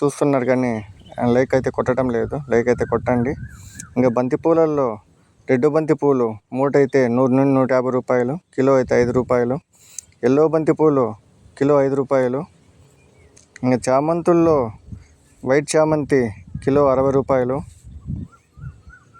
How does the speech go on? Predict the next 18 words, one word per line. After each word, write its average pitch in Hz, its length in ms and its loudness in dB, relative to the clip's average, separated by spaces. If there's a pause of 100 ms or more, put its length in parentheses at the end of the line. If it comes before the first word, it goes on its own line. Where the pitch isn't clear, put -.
(180)
నెంబర్ 131 220 2
వన్ 135 200 0
క్వాలిటీ. 127 420 0 (800)
ఎల్లో 143 260 4
చామంతి 147 680 0 (540)
కిలో, 135 360 2 (800)
ఎల్లో 135 220 -2
చామంతి 147 460 0
కిలో 139 220 4
యాభై 131 280 2
రూపాయలు. 127 540 0 (1500)
పింక్ 151 340 0
చామంతి 151 560 0 (960)
కిలో 143 440 2
అరవై 131 220 2
రూపాయలు. 127 520 -2 (2000)
చాక్లెట్ 151 420 0
చామంతి 151 540 0